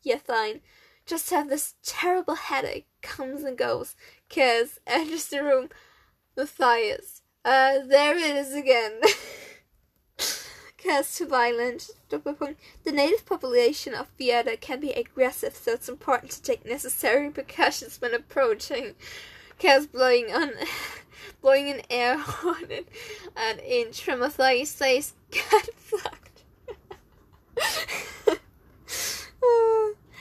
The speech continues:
Tsar Nikolai, double point. "If you kill a killer, the number of killers in the world stays the same." Zoya,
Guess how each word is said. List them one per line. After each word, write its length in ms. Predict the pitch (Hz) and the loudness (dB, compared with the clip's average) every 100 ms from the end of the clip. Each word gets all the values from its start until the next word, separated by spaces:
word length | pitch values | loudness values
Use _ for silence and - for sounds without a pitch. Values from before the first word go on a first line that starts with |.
| - 339 | -16 -4
Tsar 320 | 294 302 294 | 2 4 4
Nikolai, 640 | 320 - 320 247 - 226 | 0 -4 -2 0 0 -2
double 280 | - 523 294 | -2 -8 -10
point. 360 | - 226 - - - | -12 -12 -16 -20 -10
"If 380 | - 285 285 269 | -2 -2 -4 0
you 160 | 320 | 0
kill 360 | 254 - 302 269 | 0 -6 -4 -6
a 100 | 247 | -6
killer, 460 | - 311 247 208 233 | -6 -2 0 -2 -8
the 100 | 240 | -10
number 320 | 240 247 254 | -6 -4 -4
of 180 | 269 - | -4 -8
killers 400 | - 285 269 - | -10 -4 -4 -4
in 80 | 269 | -6
the 100 | 247 | 0
world 400 | 233 233 247 - | 0 0 -2 -8
stays 500 | - - 233 247 - | -8 -2 -2 -4 -10
the 80 | 277 | -10
same." 500 | - 247 254 254 285 - - - - | -8 -8 -10 -14 -18 -20 -20 -20 -14
Zoya, 640 | - 262 254 240 233 233 | 0 2 4 2 0 -4